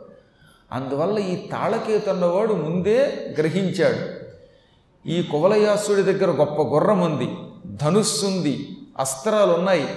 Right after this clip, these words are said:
శస్త్రాలు ఉన్నాయి. వీడు తలుచుకుంటే ఎంతమందినైనా చంపగలడు. మా అన్నయ్య అనవసరంగా యుద్ధానికి వెళ్ళి చచ్చిపోతున్నాడు,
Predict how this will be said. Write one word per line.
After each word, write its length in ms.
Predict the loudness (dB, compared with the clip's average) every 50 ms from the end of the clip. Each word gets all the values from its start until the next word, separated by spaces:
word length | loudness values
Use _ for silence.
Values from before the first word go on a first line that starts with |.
| -12 -14 -14 -16
శస్త్రాలు 600 | -8 -6 -6 -6 -6 -4 -2 2 4 4 4 4 4
ఉన్నాయి. 320 | 4 4 2 2 2 0 -2 -6 -10 -12 -14 -16 -14 -6
వీడు 260 | -2 0 2 2 2 2
తలుచుకుంటే 760 | 2 2 2 2 0 -2 -4 -2 -4 -4 0 0 2 2
ఎంతమందినైనా 840 | 2 0 -2 -2 -2 -2 0 0 2 4 4 4 4 4 2 2 2
చంపగలడు. 840 | 2 2 0 0 0 2 4 4 4 4 4 2 2 0 -4 -8 -10 -12 -12 -8
మా 160 | -2 0 0
అన్నయ్య 420 | 0 0 -2 0 0 0 2 0
అనవసరంగా 560 | 0 0 0 0 0 0 -2 -4 -4 -2 -2 -2
యుద్ధానికి 460 | -2 -2 -2 -2 -2 -2 0 0 0
వెళ్ళి 180 | 0 2 2
చచ్చిపోతున్నాడు, 680 | 2 2 2 0 0 0 0 0 0 0 0 0 0